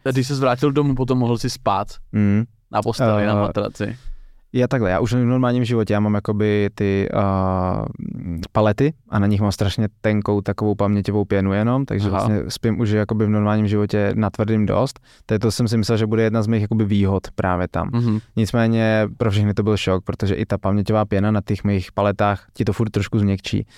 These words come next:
Speaker 2: Tam jsme měli jenom deku. Jo, takže vlastně ze začátku to bylo fakt dost nepříjemný a Bára vymyslela takovou skvělou věc, že ona si vyndala vlastně z podprsenky takový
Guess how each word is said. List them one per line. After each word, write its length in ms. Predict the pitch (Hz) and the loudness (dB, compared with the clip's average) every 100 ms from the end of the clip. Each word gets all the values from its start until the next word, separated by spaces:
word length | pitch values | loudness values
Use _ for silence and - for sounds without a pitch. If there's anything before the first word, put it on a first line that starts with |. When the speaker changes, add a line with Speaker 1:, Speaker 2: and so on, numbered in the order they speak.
| - - | -20 -8
Speaker 2:
Tam 180 | - 101 | -2 0
jsme 120 | - | 0
měli 180 | 104 101 | 0 2
jenom 200 | 104 107 | 2 2
deku. 320 | 95 - - - _ _ _ - | 0 -2 -8 -10 _ _ _ -6
Jo, 100 | - | -4
takže 240 | 101 101 101 | -2 0 0
vlastně 280 | 98 - 104 | 0 0 0
ze 60 | |
začátku 380 | 98 - 98 - | 0 0 -2 -2
to 80 | 101 | -2
bylo 140 | 104 | 0
fakt 180 | 101 110 | 0 0
dost 140 | 110 | 0
nepříjemný 680 | 117 107 - 107 101 101 104 - - | -2 -2 0 0 2 0 -2 -4 -2
a 440 | 104 101 104 101 104 110 - - _ _ | 0 2 2 0 -2 -6 -14 -20 _ _
Bára 460 | 101 104 107 98 113 | -4 0 2 4 2
vymyslela 380 | 117 113 117 110 | 2 0 0 0
takovou 200 | 110 117 | 0 -2
skvělou 280 | - 117 110 | 0 0 2
věc, 200 | 110 110 | 2 2
že 100 | 110 | 0
ona 140 | 107 | 0
si 120 | 110 | -2
vyndala 320 | 104 104 107 | 0 2 2
vlastně 240 | 104 101 107 | 0 0 -4
z 60 | |
podprsenky 600 | - 98 - 101 107 101 | -4 -6 -4 -2 -2 -2
takový 360 | 101 98 104 104 | -2 -2 0 -2